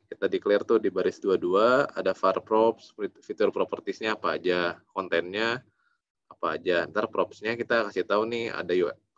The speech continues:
fitur U R L, ambil U R L-nya, terus kita,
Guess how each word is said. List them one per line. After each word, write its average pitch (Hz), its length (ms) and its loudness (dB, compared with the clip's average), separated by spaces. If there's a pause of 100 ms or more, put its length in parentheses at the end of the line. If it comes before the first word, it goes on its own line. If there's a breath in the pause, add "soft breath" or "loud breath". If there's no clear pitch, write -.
fitur 92 240 -4
U 87 80 2
R 80 240 -2
L, 120 320 4 (400)
ambil 92 240 -2
U 90 160 2
R 87 80 0 (160)
L-nya, 110 400 -2
terus 90 400 -4 (320)
kita, - 320 -8